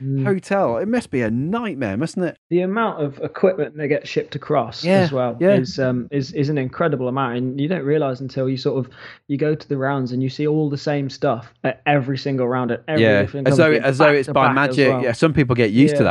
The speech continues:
Speaker 2: that, don't they? They don't think it's all
Speaker 1: Yeah.
Speaker 2: been in massive travelling cases and on massive jumbo jets, and,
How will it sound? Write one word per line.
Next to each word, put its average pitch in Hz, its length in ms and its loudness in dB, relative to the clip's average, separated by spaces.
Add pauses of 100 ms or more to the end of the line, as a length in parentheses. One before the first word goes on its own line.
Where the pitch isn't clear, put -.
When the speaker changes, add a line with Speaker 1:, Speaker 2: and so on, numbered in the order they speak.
Speaker 2:
that, - 20 -6
don't 127 200 2
they? 127 100 2
They 123 140 6
don't 143 180 4
think 139 240 2
it's 123 140 -2
all 123 80 6
Speaker 1:
Yeah. 113 60 4
Speaker 2:
been 117 100 4
in 113 100 2
massive 113 280 -2
travelling 117 360 0
cases 98 400 -2
and 104 80 0
on 104 180 -2
massive 113 300 -2
jumbo 107 340 2
jets, 113 400 0
and, 98 300 -4